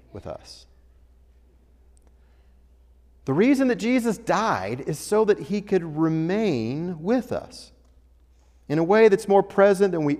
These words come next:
ever could have him any other way. Jesus is the only outsider who wants to live inside of us.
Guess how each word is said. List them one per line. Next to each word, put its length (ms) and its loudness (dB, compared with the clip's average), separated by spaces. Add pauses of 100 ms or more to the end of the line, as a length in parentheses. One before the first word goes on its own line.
ever 380 2
could 240 -6
have 340 -2
him 320 -6 (520)
any 200 -2
other 160 0
way. 280 -6 (1300)
Jesus 380 0
is 160 -4
the 200 0
only 560 0
outsider 840 -4 (300)
who 100 -6
wants 400 -4
to 100 -4
live 460 0 (160)
inside 680 -2
of 120 -6
us. 500 -4